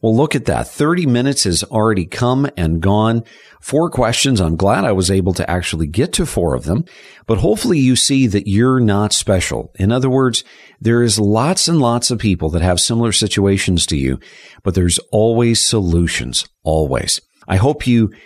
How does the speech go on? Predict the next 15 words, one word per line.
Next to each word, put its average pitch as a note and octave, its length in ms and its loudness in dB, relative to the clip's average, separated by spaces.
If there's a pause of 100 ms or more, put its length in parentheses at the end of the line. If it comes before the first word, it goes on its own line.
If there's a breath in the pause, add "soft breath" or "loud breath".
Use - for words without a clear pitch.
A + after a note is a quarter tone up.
(100)
had G2 180 -4
a G2 80 2
wonderful C3+ 680 0
time C#3+ 420 -2
today C3 480 0
like D2+ 180 -2
I A#2 200 0
did. C#3 340 0 (280 loud breath)
I D2+ 100 -4
hope F#2+ 220 0
you F#2 80 0
learned A2+ 340 2
a B2+ 40 2
little A#2 240 2
something. A#2 440 -2